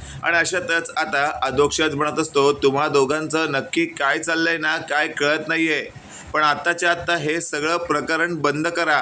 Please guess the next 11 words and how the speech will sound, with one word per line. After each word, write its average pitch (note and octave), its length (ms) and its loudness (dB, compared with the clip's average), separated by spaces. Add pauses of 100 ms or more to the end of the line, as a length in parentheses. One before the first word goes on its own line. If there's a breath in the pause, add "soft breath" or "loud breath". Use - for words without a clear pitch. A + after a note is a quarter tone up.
(360 loud breath)
नाहीतर D3+ 340 -2
उगाचच F3+ 720 2
चार D#3+ 240 2
चौघामध्ये F3 680 0 (100)
आपली D#3 580 0 (500 loud breath)
वाच्यता F#3+ 540 0
व्हायची F#3 460 2 (100)
आणि D#3 240 0
लोक D3 280 2
म्हणायचे, E3 540 0
'काय, D3+ 460 0